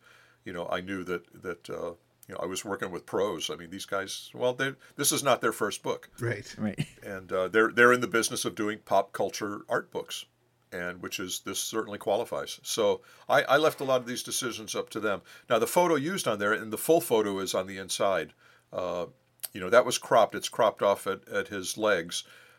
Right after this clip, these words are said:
Speaker 1: Uh, it's a much taller shot. I don't think I have him all the way to the ground. But I have color photos. I, I was carrying two cameras at the time, one with color, one with black and white. So there's sort of a color photo that was taken probably a few seconds from this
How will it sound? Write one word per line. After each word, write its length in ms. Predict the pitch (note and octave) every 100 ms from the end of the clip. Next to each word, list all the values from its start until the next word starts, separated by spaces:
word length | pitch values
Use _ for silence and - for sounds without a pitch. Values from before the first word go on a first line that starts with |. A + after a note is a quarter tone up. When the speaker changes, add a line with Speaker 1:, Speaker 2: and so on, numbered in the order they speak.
| -
Speaker 1:
Uh, 220 | F#2 F#2+ -
it's 160 | A#2
a 80 | B2
much 280 | A2 A#2 -
taller 340 | - A2+ G#2+
shot. 260 | F2+ F#2+ F2
I 80 | A2+
don't 160 | A2+
think 160 | - A2+
I 120 | G#2
have 200 | G2 G#2
him 140 | G#2 F2+
all 160 | G2+ G2
the 60 |
way 240 | F#2+ G2 F#2+ _ _ _
to 140 | - A#2
the 80 |
ground. 540 | F#2+ A2 G#2 F2+ D2+ - _ - - - _ -
But 220 | G2 -
I 80 | A#2+
have 240 | A2+ -
color 280 | - G3+ G3+
photos. 600 | - F#2 E2 D#2+ F#2 - -
I, 60 | A2+ C3+
I 60 | C3
was 120 | -
carrying 260 | A#2+ G2+
two 140 | F2+ G2+
cameras 400 | - F#2+ F2+ -
at 60 | -
the 80 |
time, 260 | - E2 E2
one 160 | F#2+ G2+
with 120 | F#2+
color, 240 | F2+ F2
one 160 | F2+ F2
with 120 | -
black 200 | D#2+ D#2
and 100 | F2+
white. 160 | B2+ - _ - - - -
So 160 | -
there's 200 | C3+ D#3
sort 300 | - - F#3
of 100 | E3+ D3+
a 60 |
color 520 | A#2 - C3 C3 C#3
photo 600 | C3+ - C3 B2 B2 A#2+ - _ _
that 180 | B2+ A#2+
was 160 | G#2+
taken 320 | - A#2+ A2 A2+
probably 440 | G#2+ G#2 G#2 A2
a 40 | -
few 180 | C3
seconds 560 | A#2+ C3 A2+ A2+ G#2 - _
from 240 | - A2
this 340 | G#2 A#2+ -